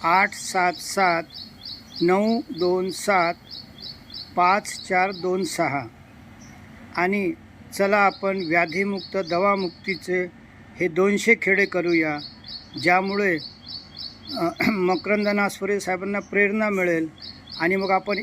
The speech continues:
एक हजार खेडी व्याधीमुक्त, दवामुक्त करून दाखवू, जेणेकरून ते सहा लाख खेड्यांना मार्गदर्शिका ठरेल. आणि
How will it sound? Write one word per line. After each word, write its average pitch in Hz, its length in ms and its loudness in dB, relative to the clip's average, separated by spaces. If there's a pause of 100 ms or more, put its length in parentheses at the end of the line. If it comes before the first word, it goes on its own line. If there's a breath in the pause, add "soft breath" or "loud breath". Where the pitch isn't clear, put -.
एक 202 280 4
हजार 185 260 0 (100)
खेडी 180 340 0 (600)
व्याधीमुक्त, 185 680 0
दवामुक्त 185 580 0 (100)
करून 190 240 0
दाखवू, 160 440 -2 (560)
जेणेकरून 196 580 2
ते 185 280 2
सहा 160 380 -2
लाख 190 240 2 (580)
खेड्यांना 185 380 0
मार्गदर्शिका 180 800 0
ठरेल. 147 460 -2 (760)
आणि 185 360 2